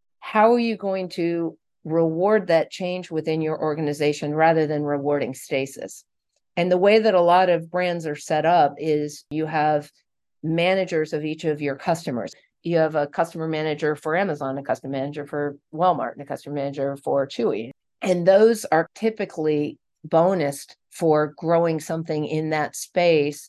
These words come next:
And in many cases, that means going deeper in with that retailer. Well, you may have just said, "We're gonna go do something else over here." So you're gonna have to reallocate the way that these teams are bonused so that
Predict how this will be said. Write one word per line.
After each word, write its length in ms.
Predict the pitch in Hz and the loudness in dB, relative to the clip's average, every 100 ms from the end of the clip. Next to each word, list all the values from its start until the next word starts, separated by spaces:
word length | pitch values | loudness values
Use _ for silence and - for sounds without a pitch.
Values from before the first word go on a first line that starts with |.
| - | -6
And 200 | 151 160 | -2 0
in 300 | 160 151 147 | 0 -2 -2
many 240 | 165 175 170 | 0 -2 -2
cases, 440 | 160 147 156 139 | -2 -2 -4 0
that 220 | 151 - | 2 2
means 340 | 156 147 147 - | 0 -2 -6 -2
going 440 | 165 151 143 143 - | -2 -2 -4 -10 -4
deeper 600 | 156 160 165 143 139 139 _ - | -2 -2 -2 -2 -2 -6 _ -6
in 260 | 151 147 143 | -4 -2 -4
with 160 | 135 | -2
that 200 | 135 135 | 0 2
retailer. 560 | 160 175 170 131 139 143 | 0 -4 -4 -6 -6 -4
Well, 140 | 165 | -2
you 140 | 180 190 | 0 2
may 180 | 214 339 | 2 2
have 140 | 208 | 0
just 220 | 185 175 | -2 -2
said, 220 | 202 196 | 2 2
"We're 100 | 196 | 2
gonna 200 | 196 196 | -2 -2
go 140 | 185 196 | -2 -2
do 160 | 185 | -2
something 400 | 175 208 180 170 | -4 -6 -6 -2
else 260 | 214 269 - | 0 0 -4
over 220 | 147 143 | -6 -6
here." 340 | - 143 139 - _ _ _ _ _ | -8 -8 -8 -10 _ _ _ _ _
So 140 | - 196 | -2 0
you're 200 | 214 247 | 2 0
gonna 200 | 277 226 | 0 0
have 200 | 220 220 | -2 -2
to 100 | 175 | -8
reallocate 1120 | 170 180 220 226 208 208 208 180 185 160 - | -8 -6 -4 2 4 4 2 -4 -6 -6 -4
the 100 | 160 | -2
way 320 | 165 170 170 | 0 2 2
that 320 | 170 151 - - | 2 0 0 -4
these 300 | 147 147 - | -4 -4 -10
teams 560 | - 220 202 190 180 | -10 -6 -4 -6 -6
are 180 | - 143 | -4 -2
bonused 560 | 165 214 170 135 - - _ _ _ _ _ | 0 0 0 -4 -6 -18 _ _ _ _ _
so 340 | - 190 185 | 4 8 8
that 300 | 180 165 - | 8 6 4